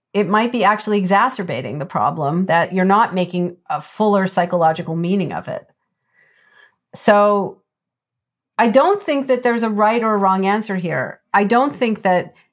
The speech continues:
you should always make a mental meaning out of your physical sensations. And I don't think that you should always not. I think it really depends on, you have to understand that your brain is using knowledge from the past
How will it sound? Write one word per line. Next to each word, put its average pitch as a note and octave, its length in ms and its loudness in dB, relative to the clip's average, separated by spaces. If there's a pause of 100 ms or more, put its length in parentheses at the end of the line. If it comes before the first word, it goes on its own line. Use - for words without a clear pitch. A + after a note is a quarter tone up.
you G#3 80 4
should A#3+ 180 0
always G#3 640 2
make F#3+ 200 -4
a F#3+ 40 -4
mental G3 340 0
meaning G3 500 0
out E3+ 200 -2
of F3+ 120 -2
your E3+ 180 -2
physical F#3 520 -4
sensations. F3+ 800 -2
And F3 160 -2
I E3+ 80 2
don't F3+ 400 0
think F#3+ 160 -2
that F3+ 140 -4
you F3+ 100 -2
should F3+ 180 -6
always E3+ 400 -2
not. F#3 420 0
I F3+ 120 -2
think G3 260 -2
it - 140 -6
really G3+ 320 0
depends F#3 480 0
on, D#3+ 420 0 (800)
you A3+ 80 4
have B3+ 120 4
to D#4 80 4
understand G3 600 0
that D#3+ 240 -2 (760)
your A3+ 140 2
brain C4 760 0 (280)
is G#3+ 200 2
using G#3 960 0 (160)
knowledge A3 560 2
from G3+ 220 -2
the F#3+ 80 -4
past F3+ 840 -2